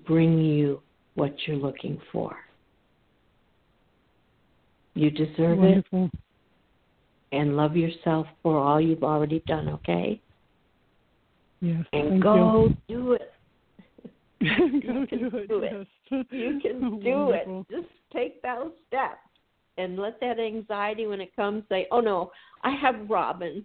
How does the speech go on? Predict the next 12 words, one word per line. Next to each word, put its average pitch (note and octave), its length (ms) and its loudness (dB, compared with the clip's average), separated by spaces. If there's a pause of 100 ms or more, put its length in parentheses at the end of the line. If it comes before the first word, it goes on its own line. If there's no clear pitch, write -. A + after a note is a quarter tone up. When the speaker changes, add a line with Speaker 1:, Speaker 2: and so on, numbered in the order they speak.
(160)
Speaker 1:
I B3 120 -4
have A#3+ 200 -6
my F#3+ 320 -8
angel F3+ 460 -6
in D#3 140 -8
blue," D#3 420 -4 (420)
and E3+ 320 2
that D#3+ 300 0
anxiety D#3+ 760 0 (280)
will D#3 200 0
just D#3 300 -2 (160)
disappear - 600 -2